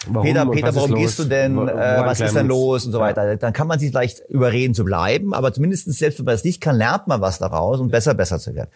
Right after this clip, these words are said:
Speaker 2: Machen wir nicht. Wir wissen fast nicht, wer geht. Wir wissen aber was. Wir wissen was. Wissen was. Wir wissen, sie sind jünger.
Speaker 1: Ja.
Speaker 2: Wir wissen, sie sind besser ausgebildet. Und wir wissen, dass sie, wenn sie gegangen sind, glücklicher sind, als sie vorher waren.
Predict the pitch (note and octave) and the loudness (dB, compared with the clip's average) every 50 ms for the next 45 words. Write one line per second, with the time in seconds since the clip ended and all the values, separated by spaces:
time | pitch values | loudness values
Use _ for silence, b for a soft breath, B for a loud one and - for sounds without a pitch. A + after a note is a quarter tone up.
0 | B B - - F#2 F#2+ F2+ D#2+ D#2 D2 C#2 D#2+ G2 G2 G#2 G#2+ G2+ F#2+ - G2 | B B -4 -2 0 0 0 0 0 0 0 0 0 2 2 2 0 0 0 -2
1 | G2+ - G2+ - - F2+ - - - - - - A2 D#3 G#3+ - - - F#2 E2+ | -2 -2 -4 -4 -4 -4 -4 -4 -8 -6 -2 0 0 2 0 0 -2 -2 -2 -2
2 | D2+ D#2+ - - - - G2 G#2+ D3+ F#3 - - E3+ C#3+ B2 G#2 - - _ _ | -2 -4 -6 -6 -4 0 0 2 2 0 0 -2 -2 -2 -4 -6 -8 -12 _ _
3 | _ _ _ - A#2 G2 D3 C3+ - G2+ - - - - - - B B B B | _ _ _ -4 0 2 2 2 0 -2 -4 -4 -8 -12 -14 -16 B B B B
4 | B B B - A#2 C#3 C3 A2 A2 F2+ G#2 G2 F2 G#2 G#2 A2+ D3+ G3+ - - | B B B 0 0 2 2 0 0 0 2 2 4 4 4 4 2 0 -2 -8
5 | _ _ _ _ B B B B B B B G#2 B B B B B - A#2 C3 | _ _ _ _ B B B B B B B -20 B B B B B -2 0 2
6 | C3 B2+ B2 G#2+ - C3 A#2 - B2 E2+ C#2+ D#2 E2+ - A#2 F#2+ B2+ C#3+ - - | 2 2 2 2 2 0 0 0 0 0 0 0 -2 -2 -2 -2 -2 -2 -2 -4
7 | - - - _ _ _ _ _ B B B B B B - C3+ C3+ C#3 A#2+ D3 | -8 -14 -20 _ _ _ _ _ B B B B B B 2 2 4 4 4 2
8 | F3 - - E3+ C#3+ B2+ A2 B2 A#2 A#2 A2 A2+ A2 G2+ - G2 B2 B2+ C3+ A2+ | 2 0 0 -2 -2 0 2 2 2 2 2 2 0 0 0 0 2 0 0 0
9 | A2+ D#3 - E3 C#3+ D3 A2 G#2+ A#2 - A2 A#2+ B2 G2+ G#2+ F2+ F2+ D#2 D2 C2 | 0 0 0 0 0 0 0 0 -2 -2 -2 -2 -2 0 0 0 0 -2 -2 -4
10 | G#1 G1+ - - | -4 -6 -8 -10